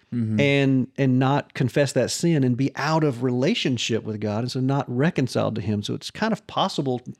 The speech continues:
Speaker 1: Right.
Speaker 2: maybe, you know, we could maybe talk about this, but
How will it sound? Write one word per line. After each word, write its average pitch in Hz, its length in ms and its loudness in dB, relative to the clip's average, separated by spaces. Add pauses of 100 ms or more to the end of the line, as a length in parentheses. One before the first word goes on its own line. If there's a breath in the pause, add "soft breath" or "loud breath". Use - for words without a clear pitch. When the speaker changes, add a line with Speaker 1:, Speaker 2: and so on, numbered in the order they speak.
Speaker 1:
Right. 110 220 -2
Speaker 2:
maybe, 117 320 -4
you 156 60 -4
know, 151 40 -2
we 135 80 -6
could 135 220 -8
maybe 113 240 -6 (260)
talk 110 160 -6
about 107 140 -4
this, 127 120 -2
but - 160 -2